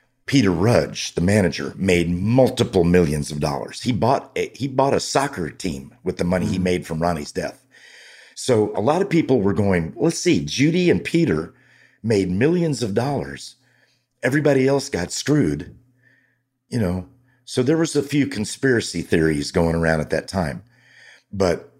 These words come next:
Speaker 1: you know, I don't buy into it.
Speaker 2: Sure, sure, sure.
Speaker 1: I don't buy into it.
Speaker 2: So where were you guys flying from?
Speaker 1: Greenville, South Carolina. That
Speaker 2: To
Speaker 1: was the last night that Ronnie Van Zant ever sang Free Bird, was in Greenville.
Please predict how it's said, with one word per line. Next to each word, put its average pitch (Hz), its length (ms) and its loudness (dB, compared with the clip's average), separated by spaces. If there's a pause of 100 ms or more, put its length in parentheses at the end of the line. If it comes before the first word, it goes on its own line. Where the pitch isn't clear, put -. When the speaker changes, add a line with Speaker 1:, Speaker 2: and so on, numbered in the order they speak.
(220)
Speaker 1:
you 110 80 -2
know, 82 260 -2
I 120 100 2
don't 90 160 0
buy 78 140 0
into 71 300 -10
it. 69 160 -12
Speaker 2:
Sure, 120 260 2
sure, 98 180 0
sure. 95 220 -4 (100)
Speaker 1:
I 101 80 2
don't 85 160 0
buy 62 100 -10
into - 240 -18
it. - 80 -16
Speaker 2:
So 160 100 4
where 175 100 8
were 180 60 6
you 180 100 4
guys 160 240 4
flying 123 320 4
from? 80 300 -4 (760)
Speaker 1:
Greenville, 104 460 4
South 87 300 0
Carolina. 82 540 2 (400)
That 95 80 2
Speaker 2:
To 107 60 4
Speaker 1:
was 101 80 2
the 92 100 2
last 95 380 2
night 90 280 2
that - 100 -4
Ronnie 87 280 2
Van 101 220 2
Zant 76 340 -2 (100)
ever 78 200 0
sang 78 320 0
Free 80 200 0
Bird, 71 320 -6 (340)
was 85 180 -2
in 78 120 -2
Greenville. 78 460 0